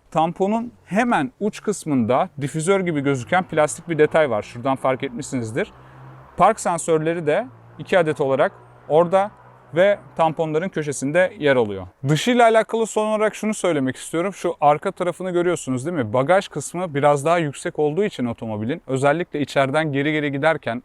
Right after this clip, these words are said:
aynadan bakarken falan yüksek bir kısımda olduğunu ve hani görüşle alakalı bazı noktalarda sıkıntı yaşadığınız olabiliyor. Bilginiz olsun. Hani eskiden Tempra vardı. Bazı arka lastikleri fazla şişmiş arkadaşlara Tempra derlerdi falan.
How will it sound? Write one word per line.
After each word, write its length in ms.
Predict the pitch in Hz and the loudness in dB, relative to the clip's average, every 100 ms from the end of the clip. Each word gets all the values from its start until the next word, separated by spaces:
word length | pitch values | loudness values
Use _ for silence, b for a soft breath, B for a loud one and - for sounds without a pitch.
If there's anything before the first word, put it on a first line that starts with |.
| - | -2
aynadan 460 | 131 143 143 151 | -2 0 0 0
bakarken 440 | 139 156 160 143 123 | -2 0 -2 -2 -4
falan 260 | 139 147 | -2 -2
yüksek 460 | 160 135 - 160 - | -4 -8 -6 -6 -6
bir 60 | |
kısımda 460 | 135 - 131 135 139 b _ | -14 -6 -2 2 2 b _
olduğunu 600 | 147 139 139 147 160 151 | 4 4 0 -2 -4 0
ve 200 | 143 147 | 0 0
hani 220 | 123 120 | -2 0
görüşle 360 | 131 151 - 156 | 2 0 0 0
alakalı 460 | 143 143 - 156 | 2 0 -2 2
bazı 240 | 151 143 143 | 2 2 -2
noktalarda 420 | 139 147 139 147 | -10 -4 -2 -2
sıkıntı 340 | - 151 139 | -8 -10 -4
yaşadığınız 600 | 151 - 139 135 156 165 - | -4 -4 -4 -4 -4 -8 -6
olabiliyor. 520 | 143 139 143 131 147 | -2 0 0 0 0
Bilginiz 320 | 139 135 139 | -2 0 0
olsun. 260 | 131 113 123 | 0 -4 -2
Hani 100 | 123 | 0
eskiden 400 | 127 - 139 139 | -2 -2 2 2
Tempra 400 | - 143 127 131 | 4 -2 0 0
vardı. 340 | 117 107 110 - b b b - | 0 -2 -4 -8 b b b 4
Bazı 400 | 127 127 131 - | 4 4 -2 2
arka 280 | 135 127 135 | 0 2 0
lastikleri 460 | 135 - - 143 | 0 -4 -4 -4
fazla 300 | 139 139 131 | 0 -2 -2
şişmiş 340 | 139 127 139 131 | -8 -8 -10 -4
arkadaşlara 600 | 131 135 135 131 143 131 | -4 0 -2 -2 -4 -4
Tempra 360 | 139 127 139 | -4 -6 -4
derlerdi 420 | 123 117 101 98 98 | -2 -2 -4 -8 -6
falan. 240 | 143 170 | -4 -4